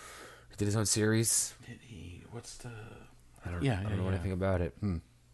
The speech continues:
Speaker 2: Interesting.
Speaker 1: No.
Speaker 2: There's so much shit.
Speaker 1: Out there, yeah,
Speaker 2: So
Speaker 1: yeah.
Speaker 2: much shit. It's ridiculous.
Speaker 1: Yeah, yeah.
Speaker 2: Uh, but re-, so it was good. Good stuff, Rob Delaney.
Speaker 1: It was all right.
Speaker 2: Just all right.
Speaker 1: It's just all right. I would, I mean,
Speaker 2: Stand-up specials are, they're,
Speaker 1: They're hit or
Speaker 2: really
Speaker 1: miss.
Speaker 2: Yes, a hundred percent.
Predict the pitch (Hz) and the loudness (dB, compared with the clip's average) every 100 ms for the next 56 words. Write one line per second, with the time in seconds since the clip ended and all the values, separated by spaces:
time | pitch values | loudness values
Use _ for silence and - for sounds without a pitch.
0 | - - - 87 85 - - - 90 87 | -20 -12 -8 -8 -8 -12 -16 -6 -2 0
1 | 85 - - - - - - 90 85 - | 0 -2 -6 -12 -8 -2 2 4 2 2
2 | - 85 - - - - 101 - 95 82 | 4 2 0 -14 -20 2 4 6 4 4
3 | 92 85 - 87 202 - - - 202 - | 4 6 8 8 8 6 0 10 12 12
4 | 147 127 120 123 92 82 - - 135 127 | 8 6 10 10 10 6 4 2 2 2
5 | 113 - - - 87 87 143 139 117 160 | 0 -4 -6 2 4 8 6 6 4 8
6 | 147 123 185 202 156 - 196 147 156 165 | 8 10 8 10 8 10 12 12 12 12
7 | 180 196 233 214 208 - 147 156 156 185 | 12 12 12 12 12 10 10 12 12 12
8 | 190 - 220 165 147 139 143 - - - | 10 2 2 4 10 12 12 10 4 8
9 | 175 - 156 160 156 131 101 - 160 139 | 10 12 10 12 10 10 10 12 12 12
10 | 127 117 110 92 90 87 80 87 98 90 | 10 10 8 8 8 8 6 4 6 10
11 | 120 180 156 123 98 - 113 - - - | 12 12 12 12 8 10 10 8 2 -2
12 | - 95 85 76 - - | 0 0 0 0 -2 -4